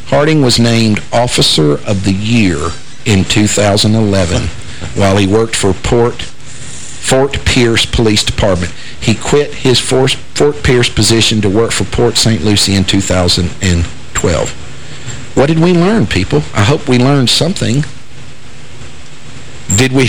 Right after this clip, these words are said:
<laughs> did we learn anything from this?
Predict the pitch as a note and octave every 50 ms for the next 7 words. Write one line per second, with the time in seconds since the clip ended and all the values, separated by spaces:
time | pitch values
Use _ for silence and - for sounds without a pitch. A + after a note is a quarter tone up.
0 | G2 - - - - - - - - - - - - A2+ C3 C#3 C3+ D3 D3 C#3+
1 | C#3 C3 C#3+ E3 F3+ F3 D#3+ D3+ D3 D#3+ F#3 F#3+ - - F3+ F3+ F3+ E3+ - E3+
2 | D#3+ D#3+ E3+ G3 G#3+ A#3 - - - -